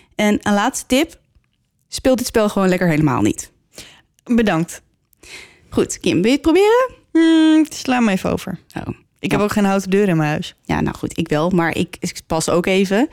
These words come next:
Speaker 2: <laughs>
Speaker 1: Eh, er zijn dus mensen die dit wel geprobeerd hebben, tot hun spijt. Want ik heb niet één verhaal gelezen waar iemand zei: "Het is nep, er gebeurt helemaal niks, wat is het voor onzin?"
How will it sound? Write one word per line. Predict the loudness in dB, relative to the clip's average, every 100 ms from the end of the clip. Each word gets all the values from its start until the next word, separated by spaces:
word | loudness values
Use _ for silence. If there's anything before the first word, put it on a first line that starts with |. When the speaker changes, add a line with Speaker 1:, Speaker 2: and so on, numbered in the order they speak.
| -4
Speaker 2:
<laughs> | -6 -8 -16 -4
Speaker 1:
Eh, | -2 0 0
er | 0
zijn | 2 4 4
dus | 4
mensen | 4 2 2
die | 0
dit | 0 0
wel | 0 0 0
geprobeerd | 0 2 2 2 2
hebben, | 2 2 0
tot | 0 -2
hun | 2 2
spijt. | 2 -2 0 0 -2 -4 -14 -20 -20 _
Want | 0 0 0
ik | -2 0
heb | 2
niet | 2 0 -2 -4
één | 0 4 4
verhaal | 2 0 2 2 0
gelezen | 0 2 2 0 -2
waar | 0
iemand | 2 2 0
zei: | -2 -4 -4 _
"Het | -4 -4
is | -4
nep, | 0 0 0 -2 -4
er | -6
gebeurt | -2 -2 0
helemaal | 0 2 2
niks, | 2 2 2 -2
wat | -4
is | 0 0
het | 0
voor | -2
onzin?" | 2 2 4 2 4 2 0